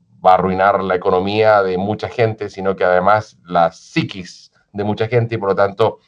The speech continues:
ellos saben que, que, que, que, que sobre todo una población de un país que todavía hay un porcentaje de la población que vive en, en, en casas pequeñas, bastante hacinados,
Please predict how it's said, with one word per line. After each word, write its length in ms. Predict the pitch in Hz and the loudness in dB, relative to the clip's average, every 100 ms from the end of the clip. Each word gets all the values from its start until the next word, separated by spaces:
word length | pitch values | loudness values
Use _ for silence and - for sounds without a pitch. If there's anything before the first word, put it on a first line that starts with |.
| _ _ _ | _ _ _
ellos 260 | 107 110 | -4 -2
saben 400 | - 110 117 113 | 2 4 4 2
que, 300 | 113 98 92 90 | -4 -6 -6 -8
que, 240 | 95 - | -10 -10
que, 260 | 98 87 85 _ _ | -8 -8 -10 _ _
que, 240 | 90 87 | -12 -12
que 160 | _ 90 | _ -14
sobre 220 | 92 92 | -10 -6
todo 100 | 101 | 0
una 160 | 110 95 | 0 0
población 380 | 98 95 101 | -2 -2 -4
de 60 | 104 | -4
un 40 | |
país 220 | 98 98 101 | 0 -2 -2
que 100 | 95 | -4
todavía 640 | 98 95 101 113 113 113 _ _ | 2 2 4 4 2 0 _ _
hay 140 | - 98 | -6 -6
un 40 | |
porcentaje 400 | 92 95 107 107 | -6 -4 -4 0
de 40 | 104 | 0
la 100 | 92 | 0
población 580 | 95 90 - 104 95 _ _ _ | -2 -4 -4 -6 -6 _ _ _
que 140 | - 92 | -6 -4
vive 520 | 107 110 110 110 98 | -2 -2 2 2 0
en, 200 | 92 87 | -6 -4
en, 240 | 90 82 | -6 -6
en 180 | 78 82 | -8 -14
casas 380 | - 107 101 104 | -4 -4 -4 -12
pequeñas, 760 | 98 90 123 113 117 107 - _ | -10 -6 -2 2 2 2 -8 _
bastante 440 | 85 85 101 92 | -10 -2 -2 0
hacinados, 640 | 95 - 95 113 107 107 | -6 -6 0 4 4 0